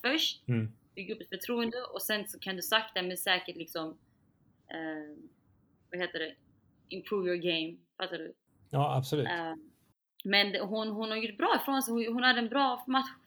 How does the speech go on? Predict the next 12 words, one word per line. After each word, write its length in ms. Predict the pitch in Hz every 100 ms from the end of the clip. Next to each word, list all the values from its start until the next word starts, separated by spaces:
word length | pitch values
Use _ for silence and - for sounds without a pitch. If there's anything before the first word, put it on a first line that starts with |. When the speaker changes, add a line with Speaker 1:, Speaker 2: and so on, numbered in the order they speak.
| _
Speaker 1:
var 100 | -
det 60 | 214
förra 220 | 254 262
veckan? 300 | 254 302 180
Speaker 2:
Ja, 340 | 165 117 117 117
visst, 380 | 131 139 - -
den 120 | 120
var 80 | 123
ju 200 | 101 95
skitgrym 1000 | - - 156 104 - - 131 139 175 104
alltså, 260 | 95 -
shit. 440 | 110 151 135 -